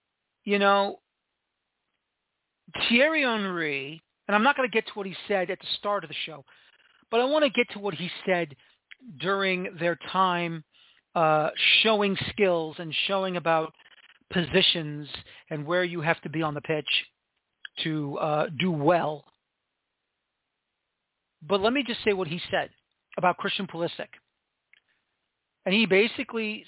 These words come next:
said that Pulisic needs minutes for Graham Potter to use him more, at the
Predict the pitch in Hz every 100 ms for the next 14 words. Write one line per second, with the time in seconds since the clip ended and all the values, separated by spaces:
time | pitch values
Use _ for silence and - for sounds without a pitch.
0 | - - 208 143 - - _ _ _ _
1 | _ _ _ _ - 151 160 151 - _
2 | _ _ _ _ _ _ _ _ _ _
3 | _ _ _ _ _ _ - 190 175 240
4 | - - 214 220 160 175 185 190 - -
5 | - - _ _ _ _ _ _ _ _
6 | _ _ - - 180 175 160 127 185 220
7 | 262 247 - - 220 220 214 190 170 165
8 | 147 202 202 190 175 175 175 - - -
9 | _ _ _ _ _ - 170